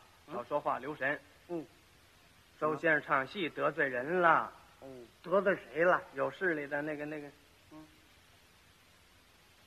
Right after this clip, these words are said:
Speaker 1: 还得瞧瞧。<laughs> 谁呀？
Speaker 2: 得罪那元子了。
Speaker 1: 哦，元子？
Speaker 2: <laughs> 那就是那袁世凯的儿子。
Speaker 1: <laughs> 那家伙。啊。
Speaker 2: 大伙儿一想，你看周先生这么大艺术家，干这哪行啊？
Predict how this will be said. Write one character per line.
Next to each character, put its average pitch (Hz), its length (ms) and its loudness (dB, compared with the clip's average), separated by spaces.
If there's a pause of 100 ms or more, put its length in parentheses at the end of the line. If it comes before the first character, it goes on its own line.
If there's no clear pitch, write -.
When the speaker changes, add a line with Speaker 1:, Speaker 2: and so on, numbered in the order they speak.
(400)
Speaker 1:
还 151 80 -6
得 - 100 -8 (100)
瞧 - 220 0
瞧。 254 60 -6 (380)
<laughs> - 400 -12
谁 143 120 -4
呀？ 175 140 -2 (100)
Speaker 2:
得 160 180 2
罪 165 100 -2
那 165 180 0
元 160 360 4
子 127 260 -14
了。 156 340 2
Speaker 1:
哦， 170 240 6 (380)
元 185 120 6
子？ 311 500 12 (500)
Speaker 2:
<laughs> - 600 10
那 247 80 8
就 330 140 8
是 247 60 10
那 202 240 4
袁 196 240 12
世 247 80 2
凯 135 240 6
的 143 100 2
儿 165 220 10
子。 262 100 6 (100)
Speaker 1:
<laughs> 190 220 2
那 339 220 12 (260)
家 - 260 12
伙。 - 40 10
啊。 - 1040 4 (1900)
Speaker 2:
大 240 160 12
伙 220 100 10
儿 240 60 12
一 262 120 6
想， 220 260 8
你 254 60 2
看 269 180 8
周 320 220 6
先 285 140 10
生 302 100 10
这 302 80 10
么 277 80 4
大 269 160 10
艺 285 160 2
术 254 160 -4
家， 277 200 10
干 277 220 8
这 330 200 6
哪 202 180 6
行 170 240 -2
啊？ 220 120 6